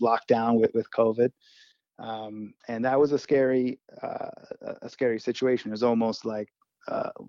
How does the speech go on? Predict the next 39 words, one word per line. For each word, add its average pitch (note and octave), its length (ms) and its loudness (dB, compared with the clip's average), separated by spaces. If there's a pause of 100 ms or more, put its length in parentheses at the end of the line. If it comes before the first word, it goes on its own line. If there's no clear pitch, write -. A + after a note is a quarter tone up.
(240)
what A#2+ 200 8
else A2+ 200 10
can A#2+ 120 4
happen G2+ 300 2
to F#2 180 -2
us, - 160 -8
right? G#2 180 0
We, G2+ 140 -2
we G2+ 80 0
just A2 160 0
got G#2+ 120 2
out G#2 160 6
of G2 60 -2
here. G#2+ 140 4
We G#2 140 4
were G2+ 180 0
finally A#2+ 300 10
looking G#2+ 280 6
forward A2 320 10
to - 60 -12
being G#2 240 2
able G#2+ 220 -2
to - 160 -14
show G#2+ 240 2
our G2 100 2
son B2 260 6
off A2 260 4
and G#2+ 120 -4
have G#2+ 160 -4
him G#2 120 -6
meet G#2+ 160 -8
our G2+ 100 -2
family. A2 500 0
And G2+ 120 -10
then, G2+ 240 -10 (720)
uh, - 360 -8 (840)
you A2+ 100 -6
know, G2 100 -4
the, F#2+ 160 -2